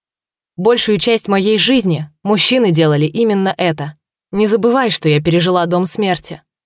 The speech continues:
Нападение, голод, пытки. И я не была там королем, у которого все охранники были на побегушках.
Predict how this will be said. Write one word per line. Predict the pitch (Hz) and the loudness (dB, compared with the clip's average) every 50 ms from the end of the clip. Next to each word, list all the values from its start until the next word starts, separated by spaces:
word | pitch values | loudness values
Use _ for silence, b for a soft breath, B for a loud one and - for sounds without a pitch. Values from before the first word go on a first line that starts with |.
| _ _ _ _ _ - | _ _ _ _ _ -4
Нападение, | 185 202 160 196 185 165 170 202 202 196 185 170 160 151 165 - _ _ _ _ _ | -2 0 0 0 0 2 0 0 0 0 0 0 0 -2 -4 -10 _ _ _ _ _
голод, | 180 170 175 190 180 180 180 180 - - - _ _ _ _ _ _ _ _ _ | -4 0 2 2 2 2 2 0 -4 -8 -18 _ _ _ _ _ _ _ _ _
пытки. | - 202 196 175 - - - 175 165 160 - _ _ _ _ _ _ _ _ - | -2 -2 -2 -2 -2 -4 -2 -2 -2 -4 -6 _ _ _ _ _ _ _ _ -8
И | - | -4
я | 202 208 220 | -2 0 2
не | 220 220 220 | 2 2 2
была | 208 254 269 294 277 | 2 2 2 2 0
там | - 175 170 156 | 0 -2 -2 0
королем, | - 180 180 180 214 254 269 247 190 | 0 0 0 0 2 2 2 2 0
у | 160 | 0
которого | 151 170 156 214 208 208 190 180 170 | 0 0 0 2 2 2 2 0 -2
все | - - 190 180 | -2 -2 -2 -2
охранники | 180 - - 233 233 226 196 175 165 151 - 156 | -2 -2 -2 0 0 0 0 0 -2 -2 -2 -2
были | 151 165 165 156 | 0 2 2 2
на | 147 147 143 | 2 0 0
побегушках. | 156 160 160 175 170 165 170 160 - - - - - _ | 0 -2 0 0 0 0 0 -2 -2 -6 -12 -18 -20 _